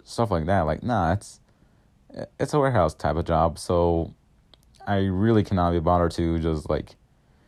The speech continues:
keep wondering what's going on there or to see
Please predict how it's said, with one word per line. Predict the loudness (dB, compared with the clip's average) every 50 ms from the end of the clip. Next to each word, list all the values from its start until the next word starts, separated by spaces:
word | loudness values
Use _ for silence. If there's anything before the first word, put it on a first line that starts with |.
| _ _ _ _ _ -20
keep | -6 -2 0 0 0
wondering | 0 2 2 2 4 4 2 2 2 2 2
what's | 2 2 2 2
going | 0 -2 0 0 0 2
on | 2 2 2 2 2
there | 2 2 2 2 0 0 -2
or | -2 -2 0 0 0 0 0 -2 -4 -6 -8
to | -10 -10 -8
see | -4 -2 0 0 0 -2 -4